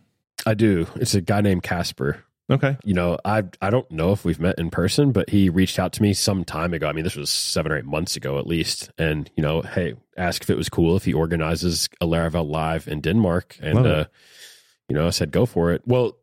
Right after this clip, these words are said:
Speaker 1: yeah, I asked him, you know, like, "How big do you want it to be? And, and
Speaker 2: Mm-hmm.
Speaker 1: where do you think you'll have it?" And all of that. And it all sounded good. So just told him to go for it and give it a shot. And,
Speaker 2: Love
Speaker 1: uh,
Speaker 2: it.
Speaker 1: yeah, seems like that's coming together as well.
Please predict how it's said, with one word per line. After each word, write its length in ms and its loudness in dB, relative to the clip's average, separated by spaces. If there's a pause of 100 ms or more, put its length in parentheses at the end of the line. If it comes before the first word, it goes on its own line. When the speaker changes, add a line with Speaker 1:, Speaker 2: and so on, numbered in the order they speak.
Speaker 1:
yeah, 200 2
I 80 2
asked 260 0
him, 80 0
you 60 2
know, 100 2
like, 160 0
"How 120 0
big 200 -2
do 80 -4
you 80 2
want 140 0
it 60 -14
to 80 -12
be? 340 2
And, 180 4
and 0 - (100)
Speaker 2:
Mm-hmm. 60 -4
Speaker 1:
where 120 2
do 80 2
you 60 2
think 200 0
you'll 100 4
have 360 -4
it?" 360 0
And 260 -10 (280)
all 180 0
of 120 -4
that. 340 -2
And 220 -6 (500)
it 80 2
all 120 2
sounded 340 -2
good. 200 0
So 140 -4
just 260 -8 (100)
told 160 -2
him 60 -4
to 60 -4
go 160 0
for 240 2
it 100 0
and 140 -6
give 100 -2
it 60 0
a 40 -2
shot. 360 -2 (240)
And, 180 0
Speaker 2:
Love 200 6
Speaker 1:
uh, 20 0
Speaker 2:
it. 60 0
Speaker 1:
yeah, 100 4
seems 240 -2
like 100 0
that's 160 -4
coming 180 0
together 300 2
as 100 -4
well. 240 2